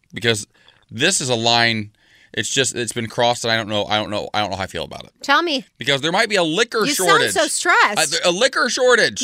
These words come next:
Speaker 2: No.
Speaker 1: During the holidays.
Speaker 2: Not on my watch.
Speaker 1: Liquor, wine, again, because of this, this, this nationwide shipping issue that's
Speaker 2: I'm gonna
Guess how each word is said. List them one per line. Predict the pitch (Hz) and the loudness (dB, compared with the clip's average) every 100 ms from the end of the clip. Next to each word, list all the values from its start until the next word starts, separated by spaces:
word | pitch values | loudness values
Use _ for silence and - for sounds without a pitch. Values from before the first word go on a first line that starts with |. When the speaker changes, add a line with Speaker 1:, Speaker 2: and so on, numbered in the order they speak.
| 285 | -4
Speaker 2:
No. | 339 349 330 320 311 | -2 -2 0 2 4
Speaker 1:
During | 262 277 | 2 2
the | 285 | 0
holidays. | 285 285 262 233 202 294 | 0 0 2 2 2 4
Speaker 2:
Not | 311 285 | 4 4
on | 262 | 2
my | 254 269 | 2 2
watch. | 262 214 214 - - | 4 4 2 0 -4
Speaker 1:
Liquor, | 262 185 196 214 208 220 _ | 0 0 2 2 2 0 _
wine, | 123 156 185 190 185 190 208 _ _ _ - | 2 4 6 4 2 -4 -12 _ _ _ -8
again, | 110 110 143 147 120 | -8 -2 -2 -2 -4
because | - 117 113 | -6 -6 -6
of | 110 | -2
this, | 101 101 - - - _ _ _ _ _ | 0 2 0 -2 -6 _ _ _ _ _
this, | - 104 - | -6 -4 -2
this | 101 110 | -2 -2
nationwide | 104 107 123 - 135 101 92 82 80 113 - _ _ _ _ _ | -2 0 0 -2 0 2 4 2 -2 -4 -10 _ _ _ _ _
shipping | - - 180 - 95 - | -8 -4 -4 -4 -8 -8
issue | 90 - - | -8 -8 -8
that's | - | -4
Speaker 2:
I'm | |
gonna | 311 | -2